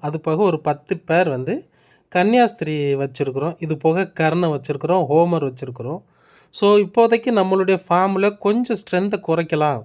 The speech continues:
வேற புதுசான வெரைட்டிஸ் கொண்டு வரலாம் அப்படின்னு முடிவு பண்ணதுனால, நம்மக்கிட்ட ப்ரீடிங்காக செட் பண்ணின எல்லா வகையான நல்ல அருமையான தரமான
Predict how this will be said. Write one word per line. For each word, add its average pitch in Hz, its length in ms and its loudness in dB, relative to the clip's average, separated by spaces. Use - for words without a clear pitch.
வேற 196 340 4
புதுசான 208 760 0
வெரைட்டிஸ் 180 440 0
கொண்டு 175 260 0
வரலாம் 160 280 2
அப்படின்னு 165 320 -2
முடிவு 160 280 -2
பண்ணதுனால, 123 560 -6
நம்மக்கிட்ட 254 500 2
ப்ரீடிங்காக 208 840 0
செட் 180 300 -6
பண்ணின 165 340 -2
எல்லா 233 440 2
வகையான 160 460 -2
நல்ல 156 320 -6
அருமையான 196 500 0
தரமான 220 480 2